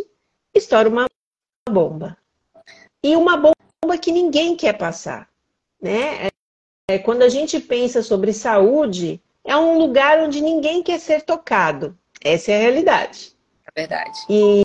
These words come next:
Speaker 1: e eu me sinto muito à vontade de falar isso com você, apesar da nossa audiência, muitas pessoas não me conhecerem, outras sim. Eu passei por um processo muito semelhante. Então, eu, eu, eu falo disso com muita tranquilidade, porque é sair realmente das cinzas para a maravilhosa luz.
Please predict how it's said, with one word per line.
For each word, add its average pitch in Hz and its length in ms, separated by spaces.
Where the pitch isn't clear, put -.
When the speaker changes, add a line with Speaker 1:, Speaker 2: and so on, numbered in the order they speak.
Speaker 1:
e 196 380
eu 226 100
me 254 100
sinto 285 300
muito 311 260
à 381 40
vontade 254 500
de 208 100
falar 190 260
isso 180 160
com 175 160
você, 175 560
apesar 185 440
da 180 160
nossa 180 280
audiência, 180 560
muitas 285 540
pessoas 190 420
não 175 200
me 208 160
conhecerem, 196 680
outras 170 440
sim. 233 340
Eu 240 80
passei 254 380
por 240 160
um 247 100
processo 247 580
muito 175 220
semelhante. 147 800
Então, 208 500
eu, 226 160
eu, 226 220
eu 214 80
falo 254 340
disso 208 240
com 226 120
muita 233 260
tranquilidade, 226 840
porque 220 680
é 190 140
sair 196 460
realmente 202 500
das 196 240
cinzas 226 560
para 208 220
a - 20
maravilhosa 208 680
luz. 202 480